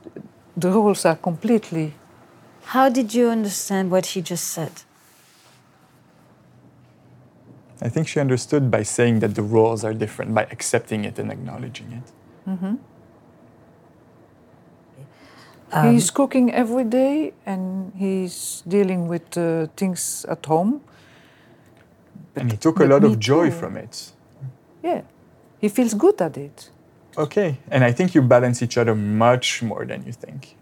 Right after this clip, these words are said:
Speaker 3: or much more than you realize.
Speaker 1: You, you never felt uneasy with that?
Speaker 3: When
Speaker 1: Because it's
Speaker 3: I
Speaker 1: very important that, it's very important. The way, the, the relation that we have now for work is based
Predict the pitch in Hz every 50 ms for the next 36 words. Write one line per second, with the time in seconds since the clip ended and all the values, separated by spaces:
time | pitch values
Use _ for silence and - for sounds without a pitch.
0 | _ _ _ - - 123 120 117 117 113 - - 113 87 107 104 62 - - -
1 | - - 69 67 64 - 50 50 - - 139 - - - _ _ _ _ _ _
2 | _ _ _ _ - - - - 196 196 - - 196 190 196 190 226 254 240 254
3 | 247 - - 254 233 226 - - - 208 202 196 214 233 277 277 - 294 294 311
4 | 311 311 - 330 339 392 - - - - _ _ _ _ _ _ - 110 110 107
5 | 107 104 107 107 - 233 117 110 107 107 107 - - 339 359 349 302 - - -
6 | 311 339 370 370 - 233 185 165 156 156 - - 165 170 156 151 - - - -
7 | - 175 165 - 277 311 320 349 339 311 - - - 311 330 339 330 - 202 175
8 | 160 - - - - - - - _ 214 208 190 254 294 311 294 254 - - -
9 | - _ _ - 190 208 - - 214 208 220 233 285 277 - 262 233 254 247 -
10 | 208 233 226 214 220 196 196 - 190 202 240 294 311 240 165 156 147 - _ _
11 | _ _ - - 208 196 190 196 269 311 285 196 143 - - - - _ _ _
12 | _ _ - - 190 170 175 156 247 294 330 349 247 - - - - -